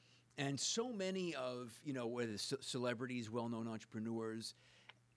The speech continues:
and that, that's why I gravitated to your story, because it was such a rough background.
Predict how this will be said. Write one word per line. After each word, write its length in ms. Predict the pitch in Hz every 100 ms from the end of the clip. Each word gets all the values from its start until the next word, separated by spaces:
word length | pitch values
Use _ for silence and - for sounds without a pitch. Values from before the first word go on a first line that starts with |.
| -
and 100 | 135
that, 120 | 151
that's 200 | 147 151
why 160 | 170 156
I 80 | 131
gravitated 640 | 139 139 139 - 135 117
to 120 | -
your 160 | 117 113
story, 640 | - - 135 127 - - - _ _ _ _ _ _ _ _ _ -
because 520 | 139 - 139 127 107 -
it 120 | 120
was 180 | 113 110
such 380 | - - 165 147
a 40 |
rough 320 | 107 98 87
background. 680 | - 98 95 - 65 67 -